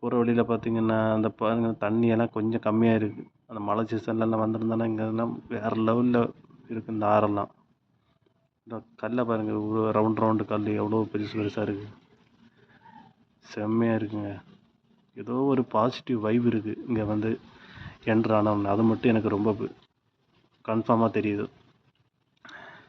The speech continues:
இங்க வந்து, இந்த பக்கத்துல வந்தாச்சுன்னு நினைக்கிறேன். ஆ, வந்துட்டோம். காளி தாங்க, காளிகேசன். இங்க பாருங்க, இங்க வந்த உடனே ஃபஸ்ட்டு நமக்கு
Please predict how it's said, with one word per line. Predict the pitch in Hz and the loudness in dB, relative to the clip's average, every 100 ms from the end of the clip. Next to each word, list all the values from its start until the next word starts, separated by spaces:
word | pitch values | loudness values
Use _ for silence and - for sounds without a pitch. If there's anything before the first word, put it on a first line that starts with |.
| _ _ _ _ _ - - - - - - _ - | _ _ _ _ _ -20 -20 -20 -20 -20 -20 _ -6
இங்க | 110 | -2
வந்து, | 101 110 123 127 123 - | 2 4 6 6 4 0
இந்த | 98 107 107 - - | -4 -2 -2 -4 -4
பக்கத்துல | 107 - 127 123 113 | -4 0 0 4 4
வந்தாச்சுன்னு | 113 123 120 110 | 6 4 4 4
நினைக்கிறேன். | 107 104 110 - - - | 4 0 -2 -6 -16 -6
ஆ, | 143 110 104 | 2 4 4
வந்துட்டோம். | 104 104 101 104 _ - - - - _ _ _ _ _ _ _ _ - | 4 2 -2 -6 _ -20 -20 -20 -20 _ _ _ _ _ _ _ _ -10
காளி | 113 110 104 | -4 -4 -2
தாங்க, | 113 110 117 113 | -2 0 -2 0
காளிகேசன். | 104 107 107 101 107 110 - _ _ _ _ _ _ _ _ _ _ _ _ _ _ | 0 2 0 -2 -4 -6 -12 _ _ _ _ _ _ _ _ _ _ _ _ _ _
இங்க | - 110 | -20 -10
பாருங்க, | 110 107 101 110 | -8 -6 -6 -4
இங்க | 110 107 | -2 -2
வந்த | 104 110 120 113 | 0 2 4 2
உடனே | 110 107 | 2 0
ஃபஸ்ட்டு | 107 - - 117 | -2 -2 -2 4
நமக்கு | 110 107 107 | 4 4 0